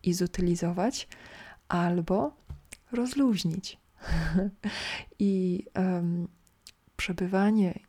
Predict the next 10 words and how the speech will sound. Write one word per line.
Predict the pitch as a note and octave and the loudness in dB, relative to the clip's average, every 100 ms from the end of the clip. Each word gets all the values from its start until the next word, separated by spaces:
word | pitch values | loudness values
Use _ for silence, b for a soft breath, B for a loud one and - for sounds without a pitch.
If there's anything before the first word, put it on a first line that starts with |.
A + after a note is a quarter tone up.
| _ | _
i | E3 F3 E3 E3+ - - _ _ _ _ _ - - | -6 -4 -2 -2 -6 -12 _ _ _ _ _ -20 -10
czucie, | - G#3+ A3+ F3+ E3+ F3 _ - | -2 -2 0 -4 -4 -8 _ -4
i | E3 | -2
życie | E3+ G3 A#3 - F3 F#3 | 2 2 0 -4 -4 -4
w | F3+ | -4
organizmie, | F3 F#3 F#3 G3+ A3+ G#3 G3+ - _ _ _ _ _ _ _ _ | -2 0 0 2 2 2 2 -2 _ _ _ _ _ _ _ _
który | - - F#3 F3 | -10 -6 -2 -2
wiesz, | F3 F#3 A3+ - | 2 2 4 2
jak | G#3+ G3+ | 0 -2
obsługiwać, | - - F3+ F3 F3 E3+ F3 - - | -6 -4 -2 -2 -6 -6 -8 -10 -16